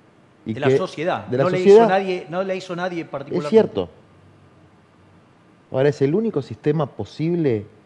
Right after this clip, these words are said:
Speaker 1: y el sistema que tiene que englobar la totalidad de la acción humana? Yo no lo creo. Yo creo que pueden convivir sistemas que resuelvan distintos problemas. Cuando yo hablo de la planificación,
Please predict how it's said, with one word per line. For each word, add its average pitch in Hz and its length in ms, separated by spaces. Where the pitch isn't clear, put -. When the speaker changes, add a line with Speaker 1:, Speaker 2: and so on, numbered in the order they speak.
Speaker 1:
y 113 80
el 113 80
sistema 143 320
que 123 100
tiene 139 280
que 131 100
englobar 113 380
la 131 160
totalidad 113 500
de 143 100
la 120 60
acción 120 280
humana? 147 320
Yo 214 120
no 190 60
lo 139 100
creo. 127 240
Yo 156 120
creo 160 160
que 143 100
pueden 156 220
convivir 127 600
sistemas 107 640
que 131 100
resuelvan 131 400
distintos 120 340
problemas. 92 420
Cuando 139 180
yo 220 140
hablo 214 140
de 175 60
la 135 100
planificación, 156 840